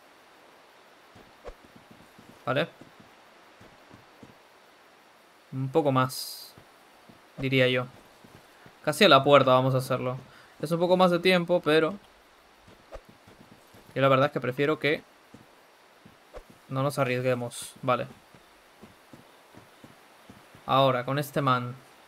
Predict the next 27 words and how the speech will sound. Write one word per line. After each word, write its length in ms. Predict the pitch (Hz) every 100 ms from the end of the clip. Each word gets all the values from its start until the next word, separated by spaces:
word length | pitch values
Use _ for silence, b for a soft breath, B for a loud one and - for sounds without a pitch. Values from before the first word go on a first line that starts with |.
| - - - - - - - - - - _ -
¿Qué 80 |
haces? 760 | 139 123 127 127 - - - _ _ _ _ _ _ _ -
Chuso. 560 | 135 131 127 127 131 _ _ _ _ _ _ _ _ _ _ _ _ _ _ -
Mi 240 | 131 131
mentor, 360 | 127 127 131 127
mi 100 | 123
sensei. 520 | 127 123 123 120 - _ _ _ _ _ _ _ _ _ _ _ _ -
Eh, 560 | 127 131 131 135 135 135
vale, 220 | 123 123
has 100 | 127
conseguido 300 | 135 131 131
el 60 | 131
anillo. 640 | 131 147 151 147 147 143
La, 80 | 135
la, 300 | 127 127 127
la, 160 | 127
la. 380 | 127 135 147 -
Es 160 | - -
antes, 300 | 123 127 131
es 120 | 131
antes. 480 | 123 120 - - - _ _ _ _ _ _ _ _ -
Vale, 200 | 127 123
empujas 300 | 127 139 143
más 180 | 143 131
o 40 |
menos 260 | 143 143 -
ahí. 320 | 147 170